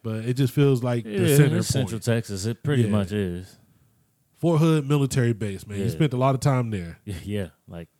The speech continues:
Speaker 2: all.
Speaker 1: It seemed like about
Speaker 2: Pretty
Speaker 1: you
Speaker 2: much, yeah.
Speaker 1: Yeah, so
Speaker 2: I've been here longer than growing up.
Speaker 1: Yeah.
Speaker 2: Now.
Speaker 1: So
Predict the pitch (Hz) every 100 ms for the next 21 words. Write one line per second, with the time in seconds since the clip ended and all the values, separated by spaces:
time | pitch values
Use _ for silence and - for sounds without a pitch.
0 | _ 95 87 82 _ - 180 247 269 143
1 | 131 139 156 170 147 131 120 107 - -
2 | 95 87 80 90 117 107 95 90 120 110
3 | 104 117 123 120 117 113 107 110 113 107
4 | 107 107 104 101 98 98 _ _ _ _
5 | _ 104 101 98 113 90 - 123 202 214
6 | _ - 95 107 95 - _ _ - 120
7 | 113 110 104